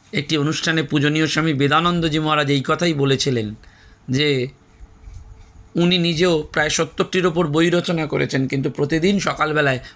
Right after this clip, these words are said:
চণ্ডী স্তব করেন। চণ্ডীর অসাধারণ একটি শক্তি রয়েছে। আমাকে রামকৃষ্ণ জগতের এক ভক্ত অনুরাগী তিনি বলেছিলেন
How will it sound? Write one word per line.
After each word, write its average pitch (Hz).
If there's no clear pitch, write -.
চণ্ডী 208
স্তব -
করেন। -
চণ্ডীর 196
অসাধারণ 220
একটি 165
শক্তি 131
রয়েছে। -
আমাকে 170
রামকৃষ্ণ 170
জগতের 180
এক 196
ভক্ত 151
অনুরাগী 185
তিনি 170
বলেছিলেন 143